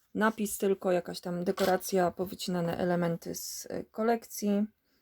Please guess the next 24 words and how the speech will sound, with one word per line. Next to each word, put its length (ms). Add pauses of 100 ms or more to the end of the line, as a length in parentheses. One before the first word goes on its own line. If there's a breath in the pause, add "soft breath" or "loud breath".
(200)
Natomiast 400
ta 100
strona 420
to 120
już 180
jest 180
miejsce 360
na 240
większą 520
ilość 300
zdjęć. 460 (480 loud breath)
E, 320
przytrzymane 640
są 200
klapeczki 880 (280)
takim 300
paseczkiem 560
foliowym. 760 (520 loud breath)
Chyba 180
już 120
nikomu 300
nie 100
muszę 280
przy-, 160